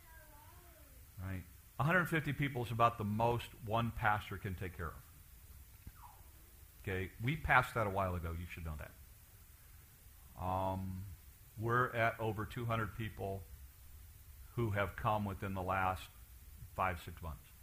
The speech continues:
If everybody ever shows up on the same Sunday, there's over two hundred people in this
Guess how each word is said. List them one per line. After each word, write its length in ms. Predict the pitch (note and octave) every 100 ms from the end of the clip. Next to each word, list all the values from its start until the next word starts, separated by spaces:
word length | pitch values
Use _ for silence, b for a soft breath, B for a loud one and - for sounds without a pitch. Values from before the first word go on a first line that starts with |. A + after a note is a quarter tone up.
| - - - - - - - - -
If 60 | A2+
everybody 340 | C3+ C#3+ C#3+
ever 140 | C#3 C3+
shows 360 | - C3+ B2+
up 260 | G2+ - - -
on 120 | G2
the 60 | G2
same 280 | - G#2+ G#2+
Sunday, 320 | G#2 F2 E2 - b b b b -
there's 180 | F#2
over 160 | G#2+ G2
two 120 | -
hundred 200 | G2+ F2
people 220 | G2 -
in 60 |
this 100 | E2